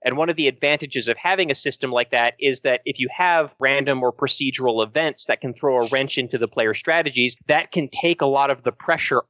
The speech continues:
off of the A I to play the game well, because there's other challenges and other hurdles that the player has to get over.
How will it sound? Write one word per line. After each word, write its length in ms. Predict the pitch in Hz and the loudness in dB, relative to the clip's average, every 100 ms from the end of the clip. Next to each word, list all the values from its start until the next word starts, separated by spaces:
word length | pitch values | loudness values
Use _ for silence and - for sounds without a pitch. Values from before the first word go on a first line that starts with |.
| 139 | 0
off 260 | 147 - | 0 0
of 140 | 135 123 | -4 -4
the 160 | 123 127 | -8 -4
A 160 | 113 | -2
I 380 | 113 107 98 110 - _ - | 0 0 -2 -6 -10 _ -4
to 80 | |
play 240 | 143 - 135 | -2 0 0
the 140 | 131 | 0
game 280 | 131 123 117 | 0 -2 0
well, 380 | 113 107 113 - _ | 0 0 -2 -6 _
because 260 | 143 156 131 | -2 -2 0
there's 300 | 135 127 - - | 0 0 -4 -2
other 320 | 160 165 151 | 0 2 0
challenges 800 | - - 139 127 123 117 117 117 | -2 -2 0 0 0 0 -2 -2
and 100 | 123 - | -6 -2
other 240 | 160 151 | 0 0
hurdles 460 | - 143 123 117 113 | 0 0 2 2 0
that 140 | 117 | -2
the 80 | 117 | -4
player 300 | - 120 120 | 0 2 2
has 180 | 127 120 | 0 -2
to 120 | - | -4
get 160 | 131 120 | -4 0
over. 460 | 131 120 120 117 | 0 2 2 0